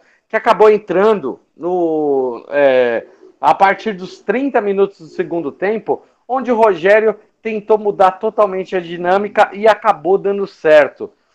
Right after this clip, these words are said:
E o Rogério, ele tava sendo um pouco criticado, porque ele tava tendo alguma dificuldade na, nas substituições. Em alguns jogos ali em sequência,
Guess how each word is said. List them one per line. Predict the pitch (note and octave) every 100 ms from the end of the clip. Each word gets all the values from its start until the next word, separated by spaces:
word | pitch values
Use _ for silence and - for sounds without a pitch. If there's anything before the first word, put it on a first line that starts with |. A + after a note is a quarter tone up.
| _ _
E | C3+ E3 F3 E3 D#3+
o | D3
Rogério, | F3+ D#3+ G#3+ A#3+
ele | G#3 F#3+ F#3
tava | F3 F#3
sendo | F3+ G3 F#3+
um |
pouco | E3+ F3+ F3+
criticado, | F#3+ E3+ - - E3 G3+ D#3+ G#2+ - _ _ _
porque | D3 C#3+ F3+
ele | F3 F3
tava | F3+ F3+ G3+
tendo | G3 F#3 G3 F#3+ F3+
alguma | E3+ E3 E3+ D#3+
dificuldade | - - - C#3 A#2+ E3 E3+ C3+
na, | C#3 C#3 C3 B2+ C3 -
nas | D#3 E3
substituições. | - C#3 - D3+ - C#3+ - D#3+ G#3+ A#3 _ _ _ _ _
Em | F#4 G#4+
alguns | F#4 E3+ G3+ E3+
jogos | C3 E3+ F#3 D#3
ali | D#3+ D3+
em | F3
sequência, | D#3+ D#3 - D#3 G#3 G#3+ - A#2+